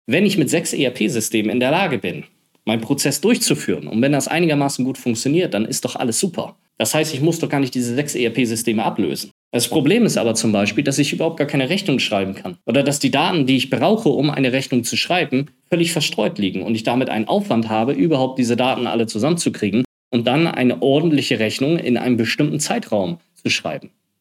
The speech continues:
oder zu bezahlen zum Beispiel. So, zu was führt das? Das führt zu Liquidationsproblemen beispielsweise.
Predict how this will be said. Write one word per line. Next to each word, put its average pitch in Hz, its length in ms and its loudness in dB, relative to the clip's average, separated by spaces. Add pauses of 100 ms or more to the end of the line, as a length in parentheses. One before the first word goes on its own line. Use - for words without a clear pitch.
(100)
oder 208 180 0
zu - 140 -6
bezahlen - 380 -2
zum 175 180 -4
Beispiel. - 440 -10 (440)
So, 165 180 2
zu 117 200 -4
was 123 120 -2
führt 160 240 2
das? 185 140 -2
Das 135 140 -2
führt 175 200 0
zu 156 120 0
Liquidationsproblemen 139 1300 0 (320)
beispielsweise. 78 720 -4